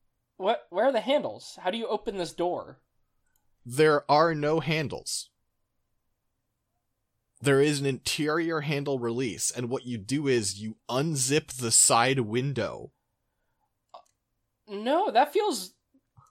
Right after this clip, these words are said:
Speaker 1: hold on, that feels, hmm. I wouldn't want that on my vehicle,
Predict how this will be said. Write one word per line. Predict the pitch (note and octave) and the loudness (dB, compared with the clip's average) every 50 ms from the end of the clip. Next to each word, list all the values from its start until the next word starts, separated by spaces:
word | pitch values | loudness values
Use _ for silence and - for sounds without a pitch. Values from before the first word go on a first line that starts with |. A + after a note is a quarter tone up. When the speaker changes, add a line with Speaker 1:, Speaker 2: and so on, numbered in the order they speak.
| _ - - | _ -18 -4
Speaker 1:
hold | - C4+ F#4+ G4+ | 2 2 4 4
on, | G3 E3 - E3 G3+ | 6 4 4 6 6
that | C4+ F#4+ A4 | 6 6 6
feels, | - B4 A#4+ G#4+ F4+ A#3+ - - | 6 4 4 4 4 2 -2 -6
hmm. | - A#3 B3 C4 B3 G#3+ F3 D3 C3 C3 _ _ _ _ _ _ _ _ _ _ _ _ _ _ _ _ _ _ - | -8 -8 -8 -6 -6 -6 -8 -10 -12 -14 _ _ _ _ _ _ _ _ _ _ _ _ _ _ _ _ _ _ 2
I | C4 F#4+ D5 D5 A#4 | 6 8 8 10 8
wouldn't | G4 F#4+ F4 D4 A#3+ | 8 6 4 6 8
want | A#3 B3 B3 B3 | 10 10 10 12
that | A#3+ G3+ F#3 | 12 12 12
on | F3 E3 | 10 8
my | E3 C#3+ C#3 | 6 4 0
vehicle, | C3 C3 A2+ G2+ - - - - - | -2 -8 -12 -12 -14 -18 -18 -18 -20